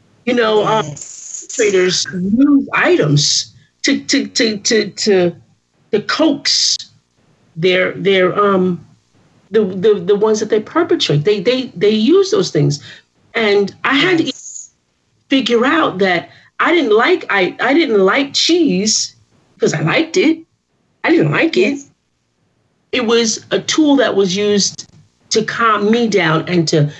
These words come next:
Speaker 1: get me subdued. So I had to learn really how to eat all over again and to eat because c-, controlling food was my thing. You know,
Speaker 2: Yes.
Speaker 1: I, I control food.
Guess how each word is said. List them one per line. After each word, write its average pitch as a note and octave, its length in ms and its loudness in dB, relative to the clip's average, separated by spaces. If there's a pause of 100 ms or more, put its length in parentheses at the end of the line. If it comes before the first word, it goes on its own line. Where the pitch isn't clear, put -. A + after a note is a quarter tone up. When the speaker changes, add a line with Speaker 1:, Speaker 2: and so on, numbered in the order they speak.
(180)
Speaker 1:
get G#3+ 160 -2
me F#3+ 140 2
subdued. F3+ 680 0 (560)
So - 140 -6 (380)
I C4+ 80 0
had E4 220 0
to C#4+ 80 0
learn C4 320 0
really C#4+ 160 4 (400)
how A3+ 140 0
to - 60 -6 (140)
eat D#4+ 100 -2 (300)
all C4 280 2
over F4 360 2
again D3 340 -2 (1120)
and G#3 320 0 (280)
to F#4+ 220 2
eat D3 420 -10 (360)
because G#3 340 -2 (460)
c-, F#3+ 180 -2 (100)
controlling B3+ 600 0
food E4+ 360 2
was G4+ 260 0
my F#3+ 180 -2
thing. A3 520 0 (760)
You G#3+ 160 4
know, F#3+ 180 2
Speaker 2:
Yes. A3+ 240 -2
Speaker 1:
I, G#3 120 -2
I A3 60 -8 (260)
control C#4 360 2
food. C4 460 0